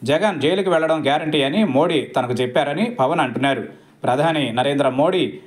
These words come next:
పవన్ కళ్యాణ్కు ఆ విషయం చెవిలో చెప్పారో ఏమో తెలియదు. కానీ జగన్మోహన్ రెడ్డిని ఆడిపోసుకోవడానికి, ఆయన మీద అక్కస్సు వెళ్లగక్కడానికి పవన్ మోడీని అడ్డుపెట్టుకుని మరీ జైలుకు వెళతాడు లాంటి ఉబుసుకుపోని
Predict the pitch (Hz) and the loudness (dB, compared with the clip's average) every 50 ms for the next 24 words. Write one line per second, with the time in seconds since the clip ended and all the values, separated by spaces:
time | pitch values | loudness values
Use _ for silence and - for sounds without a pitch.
0 | - _ - - - 208 214 214 165 143 139 131 127 131 - 196 220 220 135 127 | -12 _ -2 -2 0 0 0 0 0 0 0 0 0 0 0 0 2 2 2 0
1 | 127 120 139 135 - 190 180 135 113 110 - 147 151 175 165 147 139 127 110 - | 0 0 -2 0 0 0 0 0 0 0 0 0 2 2 0 0 0 -2 0 0
2 | 143 139 170 190 180 151 135 139 147 123 127 131 135 135 127 123 123 - - - | 0 0 2 0 0 0 0 0 0 0 0 0 0 0 0 -2 -4 -6 -12 -20
3 | - _ _ - 131 - 143 185 233 247 - - - - - - 127 - 170 214 | -20 _ _ -2 0 0 2 0 -2 -4 -6 -12 -18 -20 -12 -4 -2 0 0 2
4 | 226 226 226 202 180 190 156 170 156 156 151 151 139 131 139 151 147 151 143 139 | 2 2 2 2 0 0 0 0 0 2 2 2 2 2 0 0 0 0 0 0
5 | - - 131 135 135 131 127 - 196 196 208 214 - _ _ _ _ _ - 147 | 0 0 2 2 2 0 0 2 2 2 2 0 -6 _ _ _ _ _ -2 0
6 | 147 156 165 165 165 185 202 208 - 190 143 - 107 - - 151 151 - 214 196 | 0 0 0 0 2 2 2 2 2 2 0 0 -2 -2 -2 -2 0 0 0 0
7 | - - 175 139 135 143 160 156 151 135 147 139 139 135 135 135 - 214 233 226 | 2 2 2 2 2 2 2 0 0 0 0 0 0 0 0 0 0 2 2 2
8 | - - 135 139 160 165 147 123 104 - 90 95 110 127 147 156 165 156 151 143 | 2 0 0 2 2 0 0 -2 -4 -8 -6 -2 0 0 2 2 2 2 2 2
9 | 127 123 143 - 165 151 151 151 165 160 165 170 175 190 196 202 190 143 131 139 | 0 0 -2 -2 -2 -2 0 0 0 2 2 2 2 2 2 2 2 2 2 0
10 | 151 156 156 147 135 127 131 127 - 143 139 139 139 135 131 127 127 127 131 131 | 0 0 0 0 0 0 0 0 0 0 2 2 2 2 2 2 2 0 0 0
11 | 127 117 104 - - - - - _ - 143 139 147 - - - - 190 - 180 | 0 0 0 -2 -6 -12 -20 -20 _ -4 -2 0 0 0 0 0 -2 0 2 2
12 | 160 160 151 143 123 | 2 2 2 0 -2